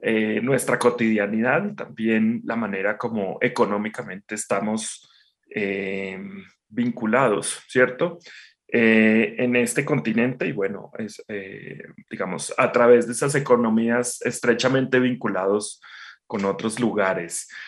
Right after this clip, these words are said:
Eh, entonces, especialmente hice un, un trabajo, digamos, muy profundo de muchos años sobre la historia del caucho en la Amazonía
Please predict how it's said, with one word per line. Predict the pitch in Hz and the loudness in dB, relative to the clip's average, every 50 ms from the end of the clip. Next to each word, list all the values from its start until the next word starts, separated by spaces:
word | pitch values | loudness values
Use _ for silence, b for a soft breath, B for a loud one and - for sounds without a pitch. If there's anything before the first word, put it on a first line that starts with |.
| B B B B _ _ | B B B B _ _
Eh, | 117 123 120 117 120 120 120 120 120 120 120 120 120 120 120 123 123 120 123 - | 4 6 6 8 8 8 8 8 8 8 8 8 8 8 8 8 6 4 2 -2
entonces, | - 113 - 139 139 135 135 147 147 | -4 2 4 6 6 6 6 4 4
especialmente | 165 160 147 - 147 143 - 139 123 143 143 143 160 165 160 160 170 165 165 160 160 165 165 165 160 156 156 156 - - | 4 2 4 2 0 2 4 4 4 4 4 2 0 0 0 0 0 2 2 2 2 2 2 2 0 0 -2 -2 -4 -6
hice | - 139 139 139 - 151 147 | -6 -6 -4 -2 0 0 0
un, | 151 151 151 147 147 151 151 156 156 156 156 151 147 - | 0 0 0 0 0 0 0 0 -2 -4 -4 -6 -6 -4
un | - 131 131 131 131 135 135 135 135 139 143 143 139 | -2 0 0 0 0 0 0 0 0 2 2 2 4
trabajo, | 151 131 131 139 151 160 156 143 165 156 156 151 | 4 6 8 8 8 8 6 4 4 4 4 4
digamos, | 131 123 120 123 127 - - | 2 0 -2 -2 -4 -6 -4
muy | 120 123 120 | -4 -2 0
profundo | 139 135 139 - - 165 165 151 147 151 | 2 0 2 2 2 0 2 4 4 4
de | 147 | 4
muchos | 139 131 123 120 - 147 143 143 - | 4 2 -2 -2 -4 -6 -4 -2 0
años | 143 139 143 147 147 147 151 147 - | 0 2 2 2 2 0 0 0 -2
sobre | - 117 120 107 104 104 104 104 104 101 98 92 - - | -2 -4 -6 -2 0 4 4 6 6 4 4 0 -2 -6
la | _ - 98 | _ -6 -4
historia | 107 - - - 110 107 120 127 | -4 -2 0 0 2 4 4 4
del | 127 123 123 | 4 2 2
caucho | - 117 101 107 104 - - 120 117 | 2 2 2 2 0 -2 -2 0 0
en | 117 120 | 0 0
la | 120 | -2
Amazonía | 107 95 87 - - - - 98 107 110 120 139 147 - | -2 -4 -6 -6 -8 -8 -8 -4 -4 -2 -2 -2 -4 -8